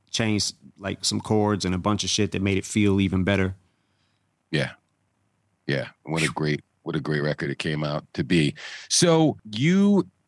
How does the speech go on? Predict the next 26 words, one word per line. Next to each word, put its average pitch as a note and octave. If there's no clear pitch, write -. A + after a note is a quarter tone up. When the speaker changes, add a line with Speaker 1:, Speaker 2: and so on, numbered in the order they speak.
Speaker 2:
guys C#3
released B2+
that A#2+
very C3+
well B2
received A#2
Bad G#2+
Meets A2
Evil G#2
project, G#2+
also G2+
had G#2
the G2
single G2
Fast F#2+
Lane, F#2
which F#2
was F2
really F2+
dope F2
with, F2
with F#2
Sly F2+
on F2
the F2
chorus. F2